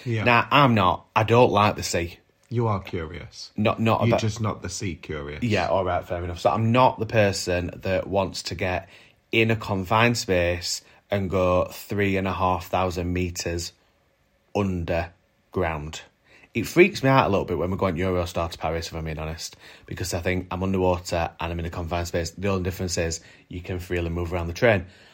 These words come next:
Speaker 2: But that submarine, that thing you showed me the other day where they have a poo, and you won't be able to poo, would you?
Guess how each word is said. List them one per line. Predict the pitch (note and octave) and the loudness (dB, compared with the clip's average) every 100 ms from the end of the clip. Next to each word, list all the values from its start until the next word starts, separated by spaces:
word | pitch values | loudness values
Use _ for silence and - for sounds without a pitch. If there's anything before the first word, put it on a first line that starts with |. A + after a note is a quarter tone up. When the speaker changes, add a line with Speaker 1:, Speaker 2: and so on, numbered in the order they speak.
| _ | _
Speaker 2:
But | - | -4
that | G2 F3+ | 0 0
submarine, | - D3 D3 G2+ - | 0 2 2 2 4
that | E3+ G3 | 4 4
thing | F#3+ F#3 | 4 6
you | C#3 | 6
showed | G#2+ A#2+ A2+ | 4 4 4
me | A#2 | 4
the | G#2+ | 2
other | F#2 | 4
day | G#2+ G2 E2 | 4 6 4
where | G2+ | 2
they | G#2 | 4
have | G2 | 2
a | |
poo, | F#2 - G#2 F2 - - - _ _ | 0 0 0 -2 -10 -20 -20 _ _
and | G#2 F#2+ F#2 - - | -2 0 -4 -6 -6
you | A#2+ B2+ | 0 2
won't | A#2+ | 4
be | |
able | F#2+ | 2
to | - | 0
poo, | - A2 | 0 2
would | G2+ G2 | 2 0
you? | G#2+ | 0